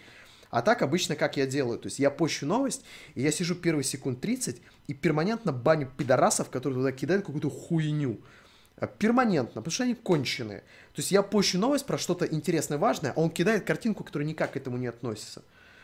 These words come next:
И я его баню на... а тогда этого не делал. Вот. Э, да. Прошел ли ты Р Д Р два?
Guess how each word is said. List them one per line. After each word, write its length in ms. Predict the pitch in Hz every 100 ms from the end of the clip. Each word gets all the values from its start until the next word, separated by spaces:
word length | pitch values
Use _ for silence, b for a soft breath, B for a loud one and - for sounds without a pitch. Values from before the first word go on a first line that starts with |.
| b b -
И 220 | 139 151
я 100 | 175
его 160 | 254 208
баню 280 | 165 175
на... 80 | 143
а 140 | - 127
тогда 220 | 127 120
этого 300 | 123 - 107
не 160 | 107
делал. 280 | 117 101 92 - b b b b
Вот. 460 | 113 113 113 98 - _ _ _ _ _ _ _ _ _ _ _ _ _ _ _ _ _ - - _ b b b b b _ -
Э, 720 | 117 113 107 104 101 92 92
да. 400 | 101 104 107 104 b b b - _ _ _ B B B B _ -
Прошел 360 | 113 - 175
ли 100 | 180
ты 140 | 131 151
Р 120 | 139
Д 120 | 120
Р 100 | 127
два? 360 | 113 113 104